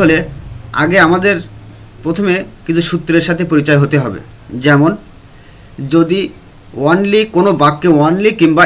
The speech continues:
alone থাকে, তাহলে তার পরিবর্তে none but হবে, যদি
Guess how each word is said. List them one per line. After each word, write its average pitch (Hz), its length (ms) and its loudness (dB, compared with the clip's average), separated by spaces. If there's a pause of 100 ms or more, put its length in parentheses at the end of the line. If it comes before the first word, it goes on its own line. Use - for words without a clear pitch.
(180)
alone 180 320 2
থাকে, 139 200 -2 (100)
তাহলে 160 200 0 (100)
তার 147 220 0
পরিবর্তে 139 440 0 (260)
none 147 240 2
but 147 180 2
হবে, 120 140 -6 (140)
যদি 139 220 -2